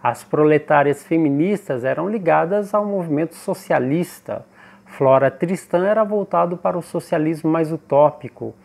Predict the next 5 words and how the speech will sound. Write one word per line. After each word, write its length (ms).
Clara 420
Zetkin 640
e 80
Alexandra 680
Kollontai 840